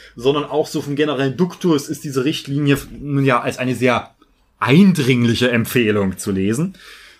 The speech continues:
Und interessant ist, dass wir in einer Situation sind, wo sich deutlich wird, der Generalstaatsanwalt hat auf Biegen und Brechen versucht, seine Rundverfügung weiter aufrechtzuerhalten. Denn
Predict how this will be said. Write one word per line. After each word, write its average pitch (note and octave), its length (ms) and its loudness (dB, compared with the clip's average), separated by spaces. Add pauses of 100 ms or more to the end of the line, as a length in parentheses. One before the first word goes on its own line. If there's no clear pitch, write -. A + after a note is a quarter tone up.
(120)
Und C3+ 380 2 (720)
interessant C3 500 2
ist, A3 320 -4 (200)
dass - 560 -2 (360)
wir C3+ 180 4
in C3+ 60 4
einer A#2+ 100 2
Situation B2+ 340 2
sind, E3 160 2
wo C3 80 4
sich B2+ 140 2
deutlich B2+ 300 2
wird, D3+ 100 -4
der C3+ 60 0
Generalstaatsanwalt C3+ 640 0
hat C#3 60 0
auf A2+ 140 -2
Biegen D#3+ 240 0
und C#3 120 4
Brechen C3 340 0
versucht, C3 420 0
seine B2+ 260 2
Rundverfügung A#2 600 0
weiter F#2 400 0
aufrechtzuerhalten. E2 960 -8
Denn D#3 360 4